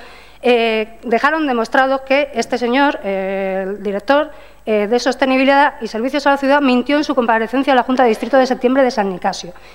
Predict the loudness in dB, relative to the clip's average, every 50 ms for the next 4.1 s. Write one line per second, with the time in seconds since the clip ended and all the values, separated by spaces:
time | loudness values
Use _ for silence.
0 | -12 -10 -2 0 0 2 2 2 2 2 2 2 2 2 0 -2 -4 -6 -6 -4
1 | -2 0 0 0 -2 -6 -12 -20 -20 -8 -4 -4 -2 -2 0 2 2 4 4 4
2 | 2 0 0 0 2 2 2 0 -2 -4 -4 -4 -4 -2 -2 0 2 2 4 4
3 | 4 2 2 2 2 2 0 -2 -4 -8 -8 -6 -8 -2 0 0 0 2 0 0
4 | -2